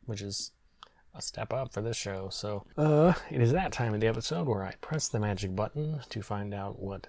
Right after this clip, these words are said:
next week's movie, chosen completely at random from everything streaming, will be. And it's not just any episode. Every twenty-five, next week is, uh, episode seventy-five, and every twenty-five episodes I do a full feature-length commentary.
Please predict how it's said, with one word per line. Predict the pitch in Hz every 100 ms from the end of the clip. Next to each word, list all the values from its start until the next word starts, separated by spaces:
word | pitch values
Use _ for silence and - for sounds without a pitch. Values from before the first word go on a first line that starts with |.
| -
next | 113 147 165 -
week's | 139 120
movie, | 127 123 120 113 110 - -
chosen | 110 101 95
completely | 95 139 147 117
at | 104
random | 107 104 104 95
from | 104
everything | 113 127 113 107
streaming, | - 127 127 113 104 101 _ -
will | 101 107 135
be. | 127 135 156 175 _ - _ _ -
And |
it's | 95
not | 123 147
just | -
any | 170 196 165
episode. | 123 - 127 127 135 - _ -
Every | 107 127
twenty-five, | 156 151 135 143 143
next | 139 120 - - 127
week | 131 -
is, | 101 101
uh, | 90 90
episode | 98 92 98 95
seventy-five, | 151 160 131 104 95 104 127
and | 104
every | 98 95 95
twenty-five | - 123 131 107 101
episodes | 101 - - 135 110
I | 92
do | 92 90
a | 87
full | - - 101 98 95 90 - _ _
feature-length | - 165 143 123 113 101 -
commentary. | - - 107 110 110 - 110 107 123 170